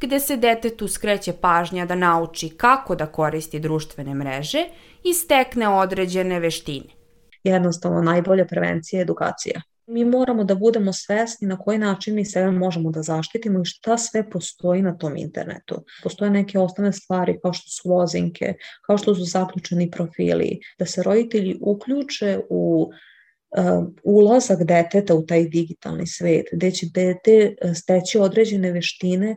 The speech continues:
Speaker 2: kako da koristi, e, te uređaje. Što se tiče samog vređanja i nekog ucenjivanja i pretnji na, na internetu, to svakako moramo da prijavimo nadležnim organima i postoje na samim aplikacijama onaj deo gde možemo da prijavimo govor mržnje.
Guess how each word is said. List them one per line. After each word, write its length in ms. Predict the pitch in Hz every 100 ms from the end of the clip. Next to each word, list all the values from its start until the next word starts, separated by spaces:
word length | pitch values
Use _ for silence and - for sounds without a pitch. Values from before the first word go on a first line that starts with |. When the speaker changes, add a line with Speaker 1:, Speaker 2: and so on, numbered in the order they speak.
| 220
Speaker 2:
kako 460 | - 214 226 202
da 120 | 175 165 -
koristi, 800 | 175 180 226 220 - 170 160 - -
e, 160 | 185 175 180
te 120 | 180
uređaje. 600 | 175 170 - - 170 170
Što 160 | -
se 140 | 165 175
tiče 480 | 208 214 - 196 180 185
samog 380 | - 196 214 214
vređanja 640 | 196 190 190 190 233 214
i 80 | 185
nekog 360 | 180 175 175 180
ucenjivanja 720 | 170 - 180 175 175 196 190
i 120 | 170
pretnji 520 | 165 175 170 165 196 196
na, 300 | 180 170 175 - _ 185
na 80 |
internetu, 640 | 170 170 165 208 208 208 190
to 160 | 190
svakako 440 | 175 160 160 160 190
moramo 340 | 196 202 202
da 140 | 190 185
prijavimo 340 | 196 196 190
nadležnim 520 | 180 180 185 175 165
organima 460 | 165 170 170 165 165
i 80 | -
postoje 360 | 170 - 180
na 120 | 190
samim 420 | 170 - 175 180 196
aplikacijama 1000 | 196 180 190 185 - - 247 220 196 190 - - _ _ _ -
onaj 280 | 196 190 208
deo 340 | 185 202 190
gde 200 | 175 185
možemo 380 | 180 175 170 175
da 100 | 175
prijavimo 680 | - 180 175 170 170 165 165
govor 300 | 160 156 -
mržnje. 400 | 170 - - -